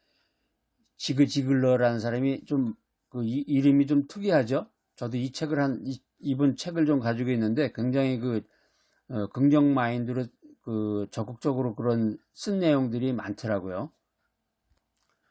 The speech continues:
목표가 꿈을 현실로 마-, 만들 수 있는 동력을 제공한다는 의미입니다.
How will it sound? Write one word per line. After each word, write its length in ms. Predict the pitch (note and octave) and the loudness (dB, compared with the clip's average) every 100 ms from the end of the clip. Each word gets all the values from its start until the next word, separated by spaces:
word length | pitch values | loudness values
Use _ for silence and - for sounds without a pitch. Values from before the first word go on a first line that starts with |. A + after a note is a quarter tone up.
| _ _ _ _ _ - A3+ _ | _ _ _ _ _ -18 -18 _
목표가 640 | C#3 C#3 - D3+ D#3 D#3 - | 0 0 2 2 6 4 2
꿈을 420 | G#3+ G3 F#3 G#2+ | -2 2 4 2
현실로 560 | - F#3 D#3+ E3+ E3 D#3 | -2 -6 -4 0 2 2
마-, 180 | B2+ - | 0 -2
만들 380 | B2 B2 C3+ D3 | -4 0 2 2
수 180 | - C#3 | 2 0
있는 320 | C3 D3 D#3+ - | 2 2 0 -2
동력을 500 | B2 C3+ C#3 C#3+ C#3 | 2 4 4 0 -2
제공한다는 760 | A#2 A#2+ C3 B2 A2+ A2 B2+ | -4 -2 0 0 0 -2 -4
의미입니다. 720 | B2 A#2+ A2+ G2 F2 E2+ D#2+ | -4 -2 0 0 -4 -10 -14